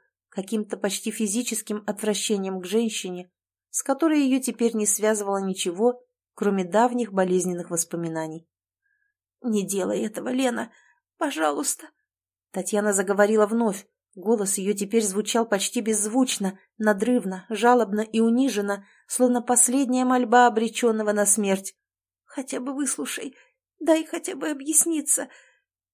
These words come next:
Я прошу тебя, просто дай мне минуту». Но Лена не желала слушать ее, не собиралась больше ничего обсуждать, ничего не хотела знать и слышать. Она просто стояла и молчала,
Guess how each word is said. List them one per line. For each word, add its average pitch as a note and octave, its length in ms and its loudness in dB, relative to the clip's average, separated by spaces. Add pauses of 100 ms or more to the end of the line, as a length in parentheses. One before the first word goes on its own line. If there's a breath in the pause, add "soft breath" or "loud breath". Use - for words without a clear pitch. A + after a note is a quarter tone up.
(160)
Я C#4+ 240 -2 (180)
прошу D4 360 -4
тебя, C4 320 -6 (420 soft breath)
просто D#4 420 -2
дай D4 280 4
мне C#4 220 -2
минуту». C#4 520 0 (720)
Но G#3+ 160 0
Лена C4 260 4
не B3 120 2
желала A3 360 6
слушать F#3+ 460 -4
ее, F3+ 240 -2 (340)
не A#3+ 140 0
собиралась B3+ 560 4
больше G3 320 2
ничего G3+ 380 -2
обсуждать, G3 640 0 (280)
ничего G3+ 420 -4
не F#3 100 -4
хотела F#3+ 400 0
знать G#3+ 360 0
и G3+ 80 -4
слышать. F#3 520 -4 (520)
Она F#3+ 220 -4
просто F#3+ 340 -2
стояла G3 480 2
и - 180 -6
молчала, G3 580 -4